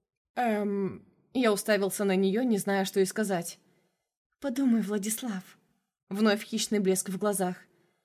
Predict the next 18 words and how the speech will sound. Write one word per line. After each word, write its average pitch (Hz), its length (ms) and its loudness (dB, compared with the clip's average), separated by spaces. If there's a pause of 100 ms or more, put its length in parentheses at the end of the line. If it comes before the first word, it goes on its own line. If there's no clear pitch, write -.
(140)
«А 302 80 -8
пока 311 240 -4
иди, 254 480 0
а 269 80 -4
то 269 160 -2
опоздаешь 240 480 -2
на 240 100 -2
уроки». 214 500 -4 (1200)
Не 262 200 6
могу 269 260 2
сказать, 302 420 -4
что - 160 -4
я 240 160 -2
был 226 200 -2
ошарашен 220 580 -2
подобным 208 480 0
развитием 185 480 -2
событий, 180 640 -4